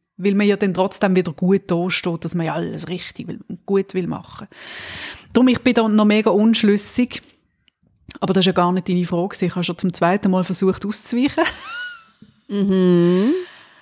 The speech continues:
Speaker 2: Ich habe gedacht, heute mal eine leichte Frage für dich.
Speaker 1: Ich habe die auch gern.
Speaker 2: Du bist einfach ziemlich zufrieden mit dir selber, wenn du so lange musst überlegen.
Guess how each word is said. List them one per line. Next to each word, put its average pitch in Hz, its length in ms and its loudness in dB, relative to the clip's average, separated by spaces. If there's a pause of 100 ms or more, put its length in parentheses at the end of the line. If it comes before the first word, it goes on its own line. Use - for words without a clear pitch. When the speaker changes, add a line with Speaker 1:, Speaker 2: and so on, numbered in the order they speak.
(600)
Speaker 2:
Ich 320 140 -4
habe 262 120 0
gedacht, 196 280 0
heute 220 160 0
mal 180 120 2
eine 170 140 2
leichte 185 340 0
Frage 165 320 0
für 180 120 -2
dich. 123 320 -6 (360)
Speaker 1:
Ich - 220 -14
habe 180 80 -6
die 175 140 -8
auch 160 100 -8
gern. 160 380 -6 (4000)
Speaker 2:
Du 202 80 0
bist 208 220 0
einfach 180 220 0
ziemlich 226 320 0
zufrieden 240 340 -2
mit 269 180 -2
dir 269 100 0
selber, 214 360 0
wenn 180 120 0
du 196 80 0
so 196 120 0
lange 190 200 2
musst 202 180 -2
überlegen. 214 600 -6